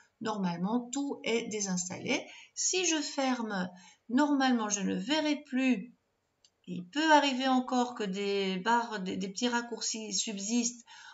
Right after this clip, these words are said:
On va en profiter pour l'enlever, le détacher de la barre d'étage.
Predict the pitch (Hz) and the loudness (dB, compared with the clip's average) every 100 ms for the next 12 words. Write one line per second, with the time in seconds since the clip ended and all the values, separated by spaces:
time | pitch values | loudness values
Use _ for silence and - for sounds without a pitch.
0 | - 196 202 208 196 - 247 240 254 247 | -12 -8 -2 2 2 0 0 0 -2 -4
1 | 247 240 240 226 233 - 233 226 202 - | -6 0 2 2 -2 -6 -2 -2 -4 -8
2 | 196 208 214 196 214 214 - 175 175 196 | -6 -4 -4 -4 -2 -2 -2 -6 -4 -4
3 | 226 214 202 - 202 185 175 - 185 - | -4 -2 -2 -2 -2 -4 -4 -8 -10 -4
4 | 240 311 | 0 0